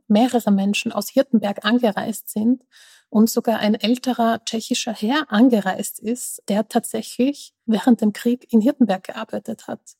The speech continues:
Der hat davon, also von, von dem Buch und meiner Buchpräsentation in den Medien gehört und, ähm, ist extra angereist. Und, äh, dann haben wir uns an dem Abend noch ein bisschen unterhalten.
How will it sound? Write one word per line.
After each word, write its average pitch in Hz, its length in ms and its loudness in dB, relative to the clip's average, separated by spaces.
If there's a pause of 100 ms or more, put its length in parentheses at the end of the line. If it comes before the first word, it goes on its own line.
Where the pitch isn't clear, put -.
(220)
Der 214 140 2
hat 233 320 -2
davon, 240 600 4 (120)
also 226 180 0
von, 220 420 4
von 214 160 4
dem 202 140 4
Buch 269 320 2
und 233 80 4
meiner 214 200 4
Buchpräsentation 220 960 0
in 214 80 4
den 202 120 4
Medien 240 300 4
gehört 220 380 0 (540)
und, 220 520 4
ähm, 220 440 2
ist 220 220 -2
extra - 340 -6
angereist. 208 840 0
Und, 208 580 0
äh, 220 140 -4
dann 202 220 0
haben 220 140 4
wir 226 60 4
uns 214 120 0
an 214 100 0
dem 226 200 -4
Abend 220 260 0
noch 220 160 0
ein 220 80 2
bisschen 226 300 -4
unterhalten. 226 720 -2